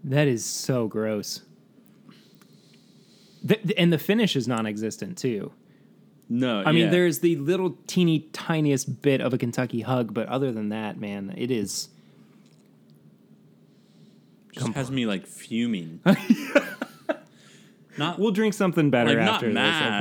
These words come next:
Speaker 1: promise.
Speaker 2: It's
Speaker 1: Yeah.
Speaker 2: just like, uh, it has me going
Speaker 1: <laughs> You think smoke's gonna come out of
Speaker 2: Yeah,
Speaker 1: your ears
Speaker 2: just,
Speaker 1: or
Speaker 2: like,
Speaker 1: something? Yeah.
Speaker 2: breathing heavily, just trying to get air.
Speaker 1: Golly, th-, dude, this is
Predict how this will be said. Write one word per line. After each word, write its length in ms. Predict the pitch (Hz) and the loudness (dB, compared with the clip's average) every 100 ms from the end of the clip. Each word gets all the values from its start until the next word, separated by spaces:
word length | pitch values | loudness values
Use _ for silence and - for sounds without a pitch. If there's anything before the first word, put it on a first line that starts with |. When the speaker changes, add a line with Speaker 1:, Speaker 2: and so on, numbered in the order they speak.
| 98 | 0
Speaker 1:
promise. 180 | 107 120 | -2 -2
Speaker 2:
It's 140 | 123 | 2
Speaker 1:
Yeah. 160 | 135 113 | 2 2
Speaker 2:
just 140 | 107 | 2
like, 260 | 123 101 113 | 0 0 0
uh, 240 | 104 95 - - - - 131 | 0 -2 -6 -20 -20 -12 -6
it 100 | 135 | 0
has 240 | 151 151 | 0 2
me 120 | 160 | 0
going 300 | 127 123 107 - - - - - _ - - - | 2 0 0 -4 -20 -20 -20 -20 _ -20 -14 0
Speaker 1:
<laughs> 20 | |
You 1300 | 165 160 - 240 - - - 359 349 311 320 254 220 | 2 2 0 0 0 -2 0 -2 0 -2 -2 0 2
think 220 | 175 190 - | 0 -2 -2
smoke's 320 | 151 170 - | -2 -2 0
gonna 160 | 175 | -2
come 120 | 160 175 | 2 4
out 140 | 175 | 6
of 60 | 196 | 6
Speaker 2:
Yeah, 60 | |
Speaker 1:
your 80 | - | 6
ears 140 | 220 208 | 4 4
Speaker 2:
just, 20 | |
Speaker 1:
or 40 | - | 4
Speaker 2:
like, 80 | 240 226 | 2 0
Speaker 1:
something? 220 | 254 240 - - - - - _ | -2 -2 -4 -18 -20 -20 -20 _
Yeah. 360 | - 214 160 127 | -4 -2 0 0
Speaker 2:
breathing 420 | 139 156 151 139 | 0 -2 -2 -2
heavily, 880 | 110 110 135 131 113 95 90 - _ _ _ - _ _ - | -2 -2 -2 0 -2 -2 -4 -6 _ _ _ -20 _ _ -4
just 400 | 139 - 143 - | -4 -4 -10 -6
trying 440 | - 123 123 123 | -2 0 0 0
to 60 | 117 | 0
get 200 | 117 101 | -2 0
air. 380 | 101 113 107 104 - | 0 0 0 -2 -4
Speaker 1:
Golly, 680 | 170 196 160 127 175 190 143 | -2 0 0 2 4 4 2
th-, 100 | 151 | 2
dude, 220 | 180 160 | 2 4
this 280 | 214 254 151 | 2 2 0
is 340 | 123 110 | 0 -2